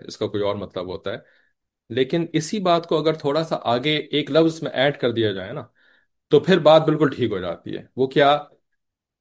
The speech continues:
कि जब अल्लाह का बंदा अल्लाह ताला से तौबा करता है ना,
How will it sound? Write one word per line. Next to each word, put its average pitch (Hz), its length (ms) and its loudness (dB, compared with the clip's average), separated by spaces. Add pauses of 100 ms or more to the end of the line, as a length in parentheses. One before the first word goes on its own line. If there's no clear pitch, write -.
(140)
कि 185 560 4 (200)
जब 233 320 2 (200)
अल्लाह 202 480 0
का 214 160 -4
बंदा 139 440 -2 (180)
अल्लाह 175 380 -2
ताला 208 360 -4
से 214 160 2
तौबा 220 680 4
करता 160 300 0
है 165 140 -8
ना, 202 100 -12